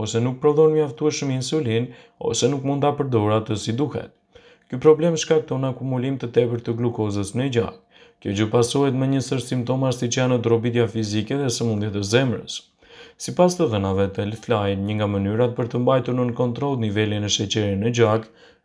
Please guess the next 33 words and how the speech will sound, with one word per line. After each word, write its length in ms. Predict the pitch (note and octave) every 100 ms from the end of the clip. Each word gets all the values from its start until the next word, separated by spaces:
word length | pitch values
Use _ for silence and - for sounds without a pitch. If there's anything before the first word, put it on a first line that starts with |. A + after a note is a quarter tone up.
| G2+
është 200 | - C#3
ushqyerja 520 | D3+ - E3 D3+ A2
e 60 | G2+
shëndetshme. 560 | - G2 A2 A#2 - F2 - _ _ _ _ -
Ushqime 380 | A2 - F3 D#3
dhe 100 | A2+ G#2 B2
pije 220 | C#3 C3+
të 120 | B2 A#2+
cilat 380 | A2+ G#2 A2+ - _ _
përthithin 480 | - - B2+ C#3 C3+
ngadalë 480 | D3 C3+ A#2+ A2 A2+
janë 160 | B2+
më 80 | C3+ C3
të 100 | C#3+
mira, 260 | A#2 G#2+ G#2
sepse 340 | A2+ - G2+
nuk 220 | G2+ A#2
shkaktojnë 560 | - C#3 B2+ D3 D3 C#3+
luhatje 360 | C#3 C#3 C3+ C3
të 100 | C3
forta 320 | C3 B2+ B2
të 140 | A#2 A2+
sheqerit 480 | B2 A#2 A2+ G2+ G2+
në 140 | C3
gjak. 240 | B2 A2+ - _ _ - - _
Në 120 | - A2+
këtë 140 | E3
video 260 | F3+ E3+ D#3
do 100 | C#3+
të 140 | C#3+
mësoni 420 | C#3+ C3+ C#3+ C#3 C3+
më 120 | C3
shumë 320 | B2 C#3+ C3+